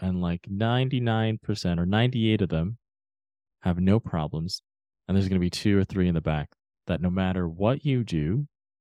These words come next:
and this applies to both offshore and domestic workers, right? No matter what you do, no matter how hard you try and reach out to them or try and,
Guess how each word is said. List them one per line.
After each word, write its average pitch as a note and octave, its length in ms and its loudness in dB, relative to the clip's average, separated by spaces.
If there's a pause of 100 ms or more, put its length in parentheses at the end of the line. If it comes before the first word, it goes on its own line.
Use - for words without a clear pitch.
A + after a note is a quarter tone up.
(380)
and G2+ 120 0
this G#2+ 140 0
applies G2 360 -2
to F2+ 60 -8
both F#2 200 0
offshore G2+ 400 2
and F2 100 2
domestic E2+ 420 -2
workers, F#2+ 460 -2
right? E2 180 -8 (480)
No G2+ 60 -6
matter F2+ 220 4
what A2 280 4
you B2 120 2
do, F2 400 0 (400)
no G2 100 -6
matter F2 220 0
how G2+ 180 0
hard A2 180 4
you G2+ 60 0
try - 160 -4
and F2 80 -2
reach F#2+ 220 0
out E3 160 4
to C#3 100 -4
them C#3+ 320 2
or G2+ 40 -4
try G2 280 -2
and, F#2 200 0